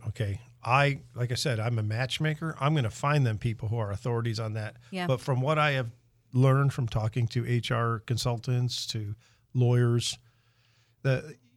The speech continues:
Speaker 1: they, first thing they should do is wash their hands and have everybody go wash their hands. And then probably wipe down the place with some kind of sanitizer.
Speaker 2: Yeah.
Speaker 1: And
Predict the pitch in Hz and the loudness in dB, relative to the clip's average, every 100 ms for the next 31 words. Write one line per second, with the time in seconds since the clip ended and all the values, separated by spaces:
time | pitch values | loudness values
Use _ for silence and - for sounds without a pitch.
0 | _ - - 156 - 233 196 151 131 135 | _ -6 -2 -2 0 0 4 4 4 2
1 | 139 113 127 123 - 107 131 120 110 104 | 2 2 2 0 0 0 2 2 0 0
2 | 123 113 123 117 113 110 104 110 98 - | 0 0 0 0 0 0 0 -2 -2 -6
3 | 90 98 80 - - - _ - 123 131 | -8 -8 -12 -16 -20 -20 _ 0 4 4
4 | 120 107 - _ _ - 143 139 117 127 | 2 -2 -10 _ _ 0 2 4 4 2
5 | - 131 120 120 - 127 117 - 113 - | 2 0 2 0 0 2 2 0 0 0
6 | 107 - 107 - 123 107 104 - - - | 0 0 -2 0 -2 -2 -4 -8 -8 -12
7 | - - - 170 165 _ _ 123 120 | -14 -14 -8 -8 -8 _ _ -2 -2